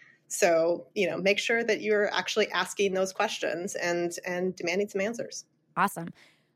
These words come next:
Speaker 2: Well, thank you so much. Is there anything else you wanna add? Those were wonderful answers.
Speaker 1: I think that's it.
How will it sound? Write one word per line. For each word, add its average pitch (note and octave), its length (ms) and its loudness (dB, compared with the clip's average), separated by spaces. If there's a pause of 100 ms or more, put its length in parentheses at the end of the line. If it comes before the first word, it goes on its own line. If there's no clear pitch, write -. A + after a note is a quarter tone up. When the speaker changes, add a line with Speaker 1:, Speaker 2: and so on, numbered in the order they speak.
(160)
Speaker 2:
Well, B3 120 -2
thank E4+ 220 0
you G4 80 4
so F#4 180 0
much. B3 300 0
Is A#3 80 -4
there B3 100 0
anything C4+ 280 0
else B3+ 180 -2
you C4+ 80 0
wanna B3+ 120 2
add? A3 340 0
Those F#3+ 180 0
were F#3 140 -4
wonderful E3 360 -6
answers. - 400 -14 (340)
Speaker 1:
I A#3+ 500 4 (120)
think C4 240 -2
that's C4 380 4
it. D4+ 560 2